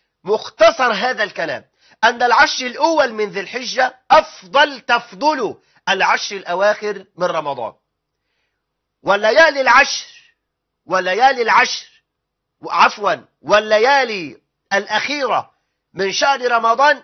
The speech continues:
أفضل من الليالي العشر من ذي الحجة. يبقى نقول في الأيام،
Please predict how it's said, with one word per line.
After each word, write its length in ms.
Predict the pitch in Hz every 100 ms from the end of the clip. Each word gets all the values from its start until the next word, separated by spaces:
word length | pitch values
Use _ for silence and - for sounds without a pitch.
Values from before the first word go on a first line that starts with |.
| -
أفضل 800 | 311 202 - 185 294 320 302 - _ _ _
من 220 | 175 214
الليالي 600 | 208 196 190 214 240 214
العشر 500 | 185 160 233 - 180
من 100 | 185
ذي 160 | 180 175
الحجة. 460 | 147 123 90 _ _ _ _ _ _ _ _ _ _
يبقى 240 | 160 180 175
نقول 320 | 190 143 98 _ _ _ _ _ _
في 140 | - 196
الأيام، 720 | 202 208 214 294 311 277